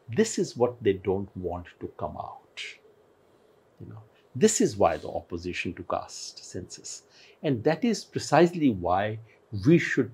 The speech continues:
push more and more of it. Because, honestly,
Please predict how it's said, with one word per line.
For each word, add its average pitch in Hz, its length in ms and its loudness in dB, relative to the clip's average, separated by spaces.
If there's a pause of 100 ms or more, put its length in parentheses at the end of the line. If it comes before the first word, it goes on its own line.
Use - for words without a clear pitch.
(100)
push 127 220 4 (140)
more 104 500 2 (120)
and 101 140 -2
more 90 480 -6
of - 300 -18
it. - 260 -20 (680)
Because, 180 440 2 (760)
honestly, 139 600 -4